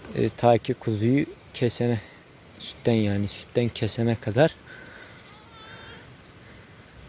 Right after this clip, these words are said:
Ondan sonra yavaş yavaş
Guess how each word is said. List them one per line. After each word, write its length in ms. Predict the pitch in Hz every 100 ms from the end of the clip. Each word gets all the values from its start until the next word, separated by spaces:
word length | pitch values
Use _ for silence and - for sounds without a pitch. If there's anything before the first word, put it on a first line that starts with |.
| - - - - - -
Ondan 300 | 113 110 113
sonra 580 | - - 90 98 117 139 139 - - - - - - - - - - - - - 123
yavaş 500 | 117 117 107 - 107
yavaş 640 | 104 131 143 - -